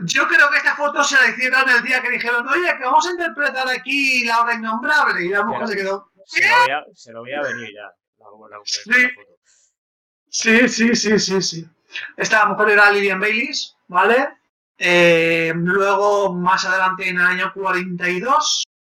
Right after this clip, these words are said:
Speaker 1: mm, en otra representación, murieron tres actores.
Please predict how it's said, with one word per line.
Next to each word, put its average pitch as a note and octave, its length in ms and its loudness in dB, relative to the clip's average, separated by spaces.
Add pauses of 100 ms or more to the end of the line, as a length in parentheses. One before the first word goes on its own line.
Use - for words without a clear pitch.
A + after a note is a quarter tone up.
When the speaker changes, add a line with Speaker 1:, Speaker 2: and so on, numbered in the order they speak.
(760)
Speaker 1:
mm, F#3 440 0 (100)
en G3+ 200 0
otra G3 260 2
representación, G#3+ 1000 0
murieron G3+ 840 -4
tres G3 320 -2
actores. - 720 -2